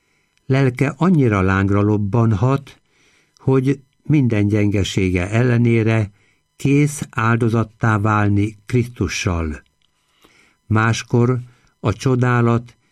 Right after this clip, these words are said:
és megdöbbenés kényszeríti térdre, és bensőséges csendben árad szívéből a hála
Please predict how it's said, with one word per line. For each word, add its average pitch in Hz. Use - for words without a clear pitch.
és 120
megdöbbenés 107
kényszeríti 104
térdre, 98
és 92
bensőséges 131
csendben 120
árad 110
szívéből 113
a 90
hála 117